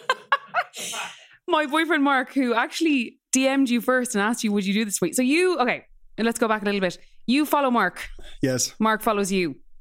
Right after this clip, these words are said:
Speaker 2: Yeah, Ma-, Mark followed me and then I followed him back.
Speaker 1: You fo-
Speaker 2: We won't get into the detail, okay? It's not important.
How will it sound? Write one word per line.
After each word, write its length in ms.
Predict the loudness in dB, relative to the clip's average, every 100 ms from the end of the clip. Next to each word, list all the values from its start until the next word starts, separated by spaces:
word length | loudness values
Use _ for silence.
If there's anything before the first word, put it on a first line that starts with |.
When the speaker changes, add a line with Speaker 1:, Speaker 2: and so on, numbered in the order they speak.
| -20 -20 -20 -20 -20 -8
Speaker 2:
Yeah, 120 | -6
Ma-, 260 | -4 -4 -2
Mark 300 | -4 -2 -4
followed 280 | -2 -2 0
me 120 | -2
and 100 | -4
then 100 | -8
I 60 | -12
followed 320 | -14 -12 -12
him 80 | -6
back. 100 | -2
Speaker 1:
You 100 | 0
fo- 680 | 0 -2 -6 -4 -4 -2 0
Speaker 2:
We 60 | 2
won't 220 | 2 0
get 120 | 0
into 200 | 0 0
the 120 | 0 0
detail, 460 | 0 0 0 -2
okay? 280 | -2 0 0 0 -2 -6 -4
It's 120 | -2
not 180 | 0 2
important. 580 | 0 0 0 0 -2 -6